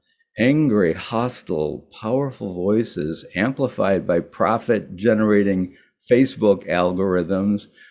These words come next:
rousing others against us, sowing suspicion and alarm in our own, sometimes in our own family members, toward us, toward perspectives we hold, sometimes toward who we are.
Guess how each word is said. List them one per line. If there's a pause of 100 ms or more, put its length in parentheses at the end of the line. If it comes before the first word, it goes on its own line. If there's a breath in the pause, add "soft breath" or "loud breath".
(240 soft breath)
rousing
others
against
us,
sowing
suspicion
and
alarm
in
our
own,
sometimes
in
our
own
family
members,
toward
us, (460 soft breath)
toward
perspectives
we
hold, (360)
sometimes
toward
who
we
are.